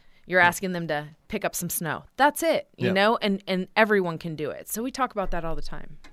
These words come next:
Speaker 2: You're awesome. Thanks for still coming in on a crazy day.
Speaker 1: Thanks.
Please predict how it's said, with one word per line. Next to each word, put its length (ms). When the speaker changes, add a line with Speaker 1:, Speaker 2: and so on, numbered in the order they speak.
Speaker 2:
You're 140
awesome. 400
Thanks 160
for 100
still 180
coming 240
in 200
on 100
a 40
crazy 300
day. 280
Speaker 1:
Thanks. 500